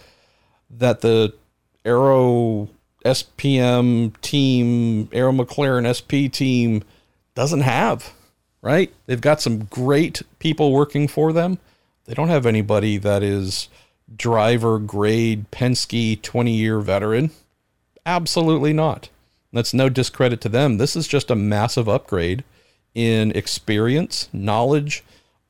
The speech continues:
all areas that they've never had. So there's part of me that wishes they had gone and hired whomever to stand in for these two races where we would say,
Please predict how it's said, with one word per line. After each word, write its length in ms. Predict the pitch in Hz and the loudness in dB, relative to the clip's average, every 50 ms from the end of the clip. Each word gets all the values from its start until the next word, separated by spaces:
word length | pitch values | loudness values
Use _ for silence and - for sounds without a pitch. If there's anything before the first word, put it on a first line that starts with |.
| _ | _
all 320 | - 127 139 160 180 170 - - | -2 2 2 4 4 4 2 2
areas 600 | 147 151 147 127 98 90 87 98 151 - - - _ _ _ | 2 4 4 2 2 0 -2 -4 -6 -8 -10 -14 _ _ _
that 120 | 113 - | -8 -4
they've 180 | - 117 113 107 | -2 -2 0 0
never 400 | 113 113 113 110 104 107 107 104 | 0 0 0 0 2 0 0 0
had. 360 | - 104 101 - - - - - _ _ _ _ _ _ _ _ _ | 0 0 -2 -4 -6 -10 -16 -20 _ _ _ _ _ _ _ _ _
So 480 | - - - 127 123 120 113 113 104 - _ _ _ _ _ _ _ _ _ _ _ _ _ _ _ _ _ _ _ _ _ _ _ _ _ _ _ _ _ - | -8 -2 0 2 2 4 2 2 0 -4 _ _ _ _ _ _ _ _ _ _ _ _ _ _ _ _ _ _ _ _ _ _ _ _ _ _ _ _ _ -6
there's 260 | 120 127 120 120 113 | -2 0 2 2 0
part 360 | - - - - 127 143 156 | -2 -4 -2 0 2 4 4
of 120 | 165 143 | 4 4
me 180 | 147 151 151 156 | 2 2 2 2
that 180 | 139 - - 110 | 2 2 2 2
wishes 580 | 123 143 151 - - 175 185 175 - - - - _ | 2 2 2 2 0 0 0 -2 -4 -8 -14 -8 _
they 140 | - 110 117 | 0 0 2
had 160 | 120 110 107 | 0 0 0
gone 360 | - 117 113 117 127 135 135 | 0 0 2 2 2 2 2
and 240 | 123 117 113 113 104 - | 2 2 2 0 -2 -4
hired 720 | - - - 110 113 120 127 131 127 127 120 107 - 120 - - | -6 -4 -2 0 2 2 4 4 2 2 0 -2 -8 -14 -18 -4
whomever 600 | - 135 143 143 139 131 135 120 107 95 123 139 - - _ _ _ _ _ | 0 2 2 4 4 4 2 2 2 0 -2 -2 -6 -10 _ _ _ _ _
to 100 | - - | -8 -6
stand 460 | - - - - 110 113 117 117 107 | -6 -4 -2 0 0 0 2 0 0
in 160 | 107 107 110 104 | 0 0 -2 -2
for 120 | - 117 | -4 -4
these 220 | 107 107 107 - | -2 -2 -2 -4
two 180 | - - 120 107 | -4 -4 -4 -2
races 520 | 101 95 87 - - - 117 117 117 - | 0 -2 -2 -2 -2 -4 -4 -4 -4 -4
where 200 | 104 110 110 107 | -2 0 0 2
we 180 | 107 110 113 110 | 2 0 0 0
would 180 | 104 104 104 - | -2 -4 -4 -2
say, 260 | - 113 98 90 | -2 0 0 -2